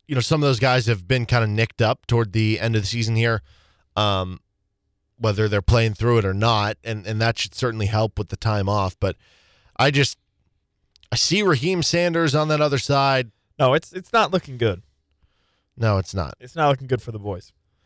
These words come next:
Speaker 1: No, like,
Speaker 2: If we're
Speaker 1: uh,
Speaker 2: being,
Speaker 1: like,
Speaker 2: if we're being honest.
Speaker 1: I'd imagine that right now, if, if you put us in Arkansas and we were, I don't know, Pig Sooie,
Speaker 2: <laughs> Pig Sooie
Speaker 1: Pig Sooie
Speaker 2: Sports
Speaker 1: show,
Speaker 2: Talk.
Speaker 1: yeah, Sports Talk, <laughs> um, that we would be,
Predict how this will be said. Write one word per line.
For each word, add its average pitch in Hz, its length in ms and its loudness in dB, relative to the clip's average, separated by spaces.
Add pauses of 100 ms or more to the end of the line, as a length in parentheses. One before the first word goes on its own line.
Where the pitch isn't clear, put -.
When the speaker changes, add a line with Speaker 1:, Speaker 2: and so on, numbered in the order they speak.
(120)
Speaker 1:
No, 90 240 0
like, 123 180 0
Speaker 2:
If 147 40 2
we're 170 40 4
Speaker 1:
uh, 175 40 4
Speaker 2:
being, 165 80 2
Speaker 1:
like, 147 100 -2
Speaker 2:
if 139 80 -2
we're 147 100 0
being 123 160 -2
honest. 107 360 -6 (200)
Speaker 1:
I'd 165 140 2
imagine 190 540 2
that 170 120 2
right 156 240 0
now, 135 420 0
if, 123 260 -8
if 123 160 -10
you 127 100 0
put 139 200 4
us 127 160 0
in 123 80 0
Arkansas 120 580 0
and 113 100 -2
we 110 120 0
were, 104 400 0 (1160)
I - 80 -8
don't 101 120 -4
know, 98 160 0
Pig 113 280 2
Sooie, 127 580 0 (440)
Speaker 2:
<laughs> - 0 - (280)
Pig 156 220 2
Sooie 139 280 2
Speaker 1:
Pig 131 80 2
Sooie - 0 - (220)
Speaker 2:
Sports 131 160 4
Speaker 1:
show, 135 120 2 (240)
Speaker 2:
Talk. 107 80 -6
Speaker 1:
yeah, 117 300 0
Sports - 420 -8
Talk, 143 220 0 (320)
<laughs> - 280 -4
um, 147 340 2 (920)
that 175 160 2
we 170 140 2
would 240 160 -2
be, 202 160 -4